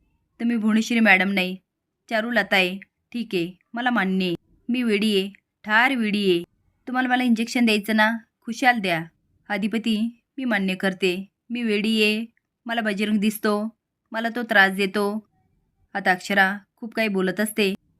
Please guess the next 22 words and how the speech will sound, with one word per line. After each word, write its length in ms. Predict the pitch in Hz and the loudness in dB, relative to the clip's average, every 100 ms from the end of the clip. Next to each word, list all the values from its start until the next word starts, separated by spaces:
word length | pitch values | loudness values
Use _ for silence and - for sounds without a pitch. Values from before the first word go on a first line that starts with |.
| _ _ _ - | _ _ _ -6
चारू 160 | 196 | -2
म्हणते, 180 | 214 220 | 0 0
"अक्षरा, 460 | 185 - 208 214 208 _ - | -2 -2 0 0 0 _ -16
अगं 160 | 220 220 | -6 -4
असं 200 | 208 262 | -4 -2
काय 160 | 294 | 0
बोलते? 540 | 262 202 185 190 185 - _ _ _ _ - | 2 0 2 0 0 -8 _ _ _ _ -8
अगं 120 | 233 | -2
हा 80 | 262 | 0
मानसिक 440 | 226 202 208 277 | 2 0 -2 2
आजार 280 | 220 196 190 | 2 4 2
आहे." 160 | 180 175 - _ - | 2 -2 -8 _ -10
अक्षरा 320 | 202 - 202 | -8 -4 -2
म्हणते, 260 | 220 220 202 214 _ _ | 0 0 -2 -6 _ _
"हो, 100 | 240 | -6
हो, 200 | 214 208 202 _ | -4 -4 -8 _
आहे 160 | 226 285 | -4 0
ना 80 | |
मानसिक 380 | 262 196 190 202 | 0 0 -4 0
आजार, 300 | 190 185 170 190 - _ _ _ - | 0 2 2 0 -10 _ _ _ -6
पण 100 | 214 | -2
आता 340 | 190 196 190 | 2 4 2